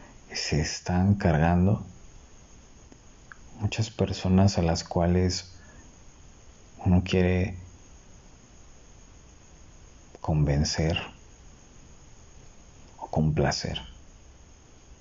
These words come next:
en vez de mirarse a uno mismo. Y cuando se, se llega a una nueva relación y no ha sanado una situación del pasado,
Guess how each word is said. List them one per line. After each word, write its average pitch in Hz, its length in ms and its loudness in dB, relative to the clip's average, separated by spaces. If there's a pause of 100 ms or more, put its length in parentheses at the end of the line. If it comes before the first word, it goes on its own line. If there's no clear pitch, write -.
(960)
en 87 120 -4
vez 80 160 -2
de 92 100 2
mirarse 85 420 2
a 92 60 2
uno 90 220 4
mismo. 101 400 0 (2750)
Y 95 100 0
cuando 80 320 2
se, 78 880 2
se 87 240 -4
llega 90 320 4
a 104 40 4
una 101 200 6
nueva 98 300 6
relación 82 720 0 (280)
y 80 100 0
no 80 240 4
ha 95 120 4
sanado 85 800 0 (100)
una 87 260 6
situación 87 520 0
del 87 180 4
pasado, 87 580 -2